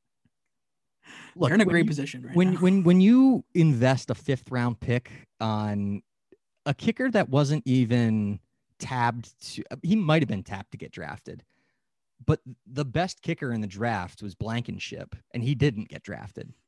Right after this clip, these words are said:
Speaker 1: So
Speaker 2: Mm-hmm.
Speaker 1: I don't, I don't know how kicking works in the draft anymore. I just,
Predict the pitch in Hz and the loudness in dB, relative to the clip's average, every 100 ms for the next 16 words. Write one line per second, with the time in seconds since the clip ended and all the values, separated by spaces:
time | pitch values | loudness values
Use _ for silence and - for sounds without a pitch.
0 | _ 151 156 175 196 247 - 170 220 160 | _ -4 -4 -2 -4 -4 -6 -8 -8 -8
1 | 175 180 123 123 - 151 - 113 104 110 | -8 -6 -8 -10 -6 -6 -4 -4 -2 -2
2 | 104 - - - _ _ - 123 113 113 | -4 -8 -16 -16 _ _ -6 -2 -2 -2
3 | 101 - 98 87 - 123 - 117 | -4 -6 -12 -14 -16 -10 -8 -8